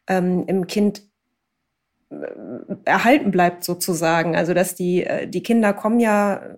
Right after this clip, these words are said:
total neugierig auf diese Welt, sind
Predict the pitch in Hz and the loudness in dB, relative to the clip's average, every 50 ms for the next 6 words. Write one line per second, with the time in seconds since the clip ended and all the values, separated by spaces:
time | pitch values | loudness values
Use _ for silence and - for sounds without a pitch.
0 | - - - _ - - 202 - - 220 214 233 233 233 220 214 208 208 220 233 | -20 -20 -18 _ -12 -10 -10 -6 -2 0 2 2 2 4 2 2 2 2 2 2
1 | 247 240 226 220 226 220 220 - 202 202 - - 190 196 202 190 185 190 190 190 | 2 2 0 0 -2 -2 -4 -4 -6 -6 -8 -10 -6 -4 -4 -4 -2 0 0 2
2 | 190 190 196 196 190 196 - - _ - - - - - - - - - - 185 | 2 2 2 2 0 -2 -8 -16 _ -18 -16 -16 -16 -16 -18 -20 -14 -8 -6 -6
3 | 170 170 196 196 190 | -2 0 0 0 0